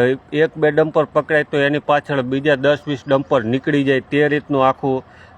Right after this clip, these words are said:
અમ, ગ્રુપ ચાલતું હોય છે અને આ ગ્રુપ, અ, માહિતી સંપૂર્ણ ડ્રાઈવરો અને માલિકો સુધી પહોંચતી હોય છે. એટલે આ જે મેં તમને બતાવ્યું કે દેવળિયા ચોકડી પાસે હળોદ પોલીસના પી આઈ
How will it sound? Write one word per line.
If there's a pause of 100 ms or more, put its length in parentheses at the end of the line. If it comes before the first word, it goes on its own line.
અમ,
ગ્રુપ (100)
ચાલતું
હોય
છે
અને
આ
ગ્રુપ,
અ, (1300)
માહિતી
સંપૂર્ણ
ડ્રાઈવરો
અને
માલિકો
સુધી
પહોંચતી
હોય
છે.
એટલે
આ
જે (600)
મેં
તમને
બતાવ્યું
કે
દેવળિયા
ચોકડી
પાસે
હળોદ
પોલીસના
પી
આઈ